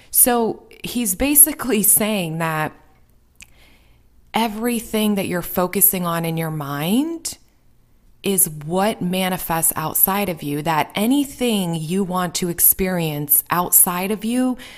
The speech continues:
whether it's your S P professing their love,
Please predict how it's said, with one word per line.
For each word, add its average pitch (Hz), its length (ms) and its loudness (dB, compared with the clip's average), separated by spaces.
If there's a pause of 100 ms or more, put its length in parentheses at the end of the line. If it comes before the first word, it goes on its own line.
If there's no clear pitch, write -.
(120)
whether 165 460 -2
it's 160 420 -2 (220)
your 180 340 -2
S 165 280 4
P 180 200 -4
professing 156 720 -2
their 143 180 -2
love, 190 640 0